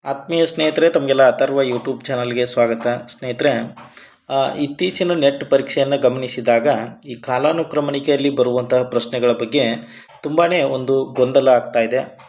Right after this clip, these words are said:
So ಹಾಗಾಗಿ ಕವಿಗಳ ಕಾಲ ಆಗಿರ್ಬೋದು, ಅವರು ಯಾವ ಕೃತಿಯನ್ನ ಬರೆದ್ರು,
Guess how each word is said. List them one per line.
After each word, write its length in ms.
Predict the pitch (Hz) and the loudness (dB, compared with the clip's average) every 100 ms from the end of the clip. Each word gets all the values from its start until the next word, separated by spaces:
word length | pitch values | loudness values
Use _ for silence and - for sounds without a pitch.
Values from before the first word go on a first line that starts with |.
| - | -4
So 80 | 151 | -2
ಹಾಗಾಗಿ 760 | 135 135 147 147 151 123 - - - _ | 2 4 4 4 0 -2 -8 -16 -20 _
ಕವಿಗಳ 440 | - 151 175 175 170 | -4 0 2 2 0
ಕಾಲ 360 | - 139 143 | 2 2 4
ಆಗಿರ್ಬೋದು, 580 | 139 131 127 127 127 143 | 2 2 -4 -4 -2 -4
ಅವರು 320 | 139 131 131 | -2 0 0
ಯಾವ 380 | 127 120 131 143 | 2 4 4 0
ಕೃತಿಯನ್ನ 480 | - 127 147 147 147 | -8 -8 -2 0 2
ಬರೆದ್ರು, 680 | 131 123 113 135 135 - | 2 2 2 -2 -2 -6